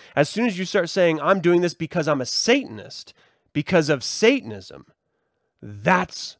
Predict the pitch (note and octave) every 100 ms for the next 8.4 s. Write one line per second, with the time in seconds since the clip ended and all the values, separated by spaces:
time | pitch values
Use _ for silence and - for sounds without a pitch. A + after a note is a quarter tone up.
0 | _ A2+ B2+ B2 A2+ A2+ _ _ A2+ A2+
1 | G#2+ G#2+ - A2 G#2+ G2 - G2+ F#2+ F#2+
2 | - - - _ _ _ _ _ _ _
3 | _ _ G2+ G#2 D3+ - _ _ _ _
4 | C#3 F3 G3+ C4 A3 F#3 - D4 F3 D3+
5 | D3+ D3 D3 G#3+ B2 - _ _ _ _
6 | _ _ _ _ _ _ _ D#3 F#3 D#3
7 | D#3 A3 - D3+ C#3+ - _ _ _ _
8 | _ E3+ D#3+